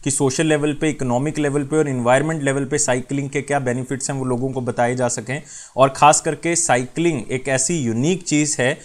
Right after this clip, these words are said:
और ऐसी ड्यूरेबल चीज़ है जिसके according जो है वो आप एनवायरनमेंट को साफ रख सकते हो और एक बहुत ही अच्छा मीडियम है ट्रांसपोर्टेशन का,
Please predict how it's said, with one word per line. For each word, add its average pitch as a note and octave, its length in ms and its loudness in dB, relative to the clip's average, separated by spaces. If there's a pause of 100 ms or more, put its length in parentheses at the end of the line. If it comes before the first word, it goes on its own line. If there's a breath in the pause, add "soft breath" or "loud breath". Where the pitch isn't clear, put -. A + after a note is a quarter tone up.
(200 loud breath)
और C3+ 140 2
ऐसी C#3 240 2
ड्यूरेबल C3 480 2
चीज़ D3 360 0
है C3+ 240 -2
जिसके B2+ 400 0
according C3 440 2
जो C#3 120 0
है C#3 220 -4 (280 loud breath)
वो D#3 320 2
आप D3+ 280 6
एनवायरनमेंट C#3+ 540 4
को E3 100 -2
साफ C#3 320 4
रख C3+ 140 -4
सकते - 300 -6
हो E3 60 0
और E3 80 0
एक D#3+ 140 -6
बहुत D#3 320 0
ही F#3 160 -4
अच्छा D#3 440 2
मीडियम C3 420 0
है D#3+ 100 -2
ट्रांसपोर्टेशन A#2+ 760 -4
का, F#2+ 160 -4